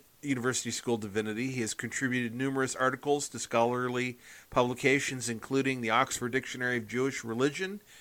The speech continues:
and Theological Dictionary of the Old Testament. Uh, Doctor Brown is the author of more than thirty-five books, um,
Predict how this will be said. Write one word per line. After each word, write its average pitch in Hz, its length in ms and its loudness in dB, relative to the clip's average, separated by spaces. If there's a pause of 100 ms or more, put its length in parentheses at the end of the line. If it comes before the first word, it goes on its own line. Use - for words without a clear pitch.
(300)
and 123 280 4
Theological 131 520 4
Dictionary 120 600 0
of 110 140 -2
the 113 100 0
Old 120 200 0
Testament. 101 480 0 (680)
Uh, 120 80 2
Doctor 131 260 6
Brown 131 300 4
is 113 100 -6
the 113 100 -2
author 113 280 -2
of 107 100 -8
more 120 180 -2
than 110 180 -6
thirty-five 127 720 4
books, 131 560 2
um, 110 240 0